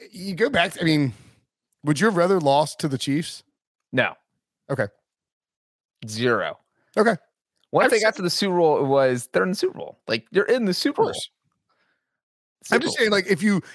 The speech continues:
Speaker 1: if you know you're gonna lose the Super Bowl, oh, The Notebook. It's a feel-good story until the end, and you start crying. That's a good one from Dominic. I, I'm saying, like, if you're, if you, you know you're in this, you know you're gonna lose in the Super Bowl,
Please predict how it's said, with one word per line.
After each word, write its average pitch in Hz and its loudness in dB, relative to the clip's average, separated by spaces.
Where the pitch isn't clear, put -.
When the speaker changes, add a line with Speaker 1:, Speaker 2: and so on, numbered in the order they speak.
Speaker 1:
if 180 2
you 269 0
know 226 0
you're 277 2
gonna 240 0
lose 175 0
the 190 -2
Super 254 0
Bowl, 113 0
oh, 180 -2
The 127 -4
Notebook. 147 0
It's - -14
a 139 -10
feel-good 160 0
story 151 0
until 143 0
the 139 0
end, 170 -2
and 185 -2
you 123 0
start - -6
crying. 143 -4
That's 120 -6
a 117 -8
good 104 -6
one 85 -12
from 87 -14
Dominic. 95 -6
I, - 0
I'm 190 2
saying, 208 0
like, 156 0
if 147 -4
you're, 156 0
if 156 -8
you, 151 -4
you 147 -6
know 175 2
you're 190 2
in 175 0
this, 147 -2
you 175 0
know 180 2
you're 277 2
gonna 247 2
lose 165 2
in 233 -2
the 233 0
Super 202 -2
Bowl, 247 0